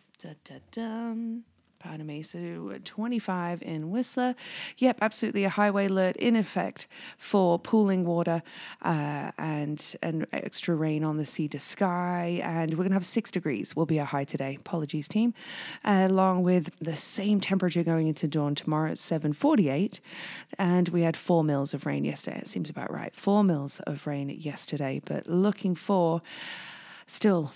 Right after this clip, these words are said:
yeah, fifty to eighty mils in Whistler and the sea to sky at least.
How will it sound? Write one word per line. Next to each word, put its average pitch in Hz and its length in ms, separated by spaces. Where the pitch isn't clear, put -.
yeah, 160 260
fifty 185 400
to - 180
eighty 165 200
mils 151 440
in 156 260
Whistler 156 520
and 156 320
the 165 240
sea 160 220
to 156 80
sky 143 560
at - 180
least. 147 440